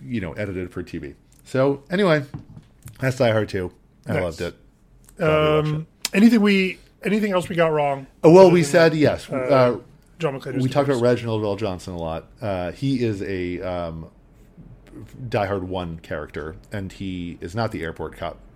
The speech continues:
Speaker 2: Has a
Speaker 1: Has
Speaker 2: bit
Speaker 1: a bit
Speaker 2: part in
Speaker 1: part in
Speaker 2: this.
Speaker 1: this.
Speaker 2: He's not the
Speaker 1: Yeah.
Speaker 2: airport cop.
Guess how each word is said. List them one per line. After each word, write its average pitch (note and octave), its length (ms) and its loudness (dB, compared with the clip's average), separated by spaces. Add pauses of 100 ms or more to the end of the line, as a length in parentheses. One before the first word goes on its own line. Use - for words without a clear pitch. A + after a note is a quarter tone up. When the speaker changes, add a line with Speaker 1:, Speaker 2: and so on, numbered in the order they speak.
(140)
Speaker 2:
Has A#3+ 120 -8
a B3+ 60 -8
Speaker 1:
Has C3+ 120 2
Speaker 2:
bit C#3+ 100 6
Speaker 1:
a - 80 6
bit C3+ 60 -4
Speaker 2:
part F2+ 120 -4
in - 20 -10
Speaker 1:
part - 40 -
in - 40 -12
Speaker 2:
this. E2 100 -14
Speaker 1:
this. - 120 -20 (320)
Speaker 2:
He's D#3+ 100 -2
not F#3+ 160 2
the F#3 80 -6
Speaker 1:
Yeah. E3 60 0
Speaker 2:
airport C#3+ 260 -6
cop. A2+ 140 -18